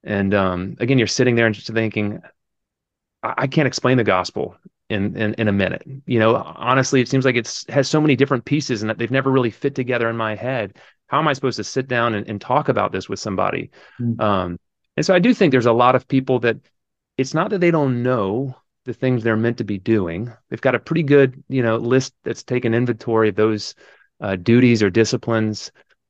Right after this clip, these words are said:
Speaker 1: But there is just what we're talking about, competency. And so it's the, all the frustration and, uh, just the guilt and discouragement, um, that comes from this not being a part of their spiritual lives.
Speaker 2: Yeah, I think that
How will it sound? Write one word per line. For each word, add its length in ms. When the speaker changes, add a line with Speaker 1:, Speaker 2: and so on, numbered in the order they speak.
Speaker 1:
But 120
there 120
is 280
just 320
what 120
we're 80
talking 200
about, 220
competency. 580
And 60
so 80
it's 140
the, 120
all 180
the 80
frustration 800
and, 240
uh, 140
just 240
the 80
guilt 280
and 100
discouragement, 760
um, 560
that 160
comes 480
from 140
this 200
not 180
being 160
a 40
part 260
of 60
their 360
spiritual 540
lives. 420
Speaker 2:
Yeah, 240
I 80
think 320
that 320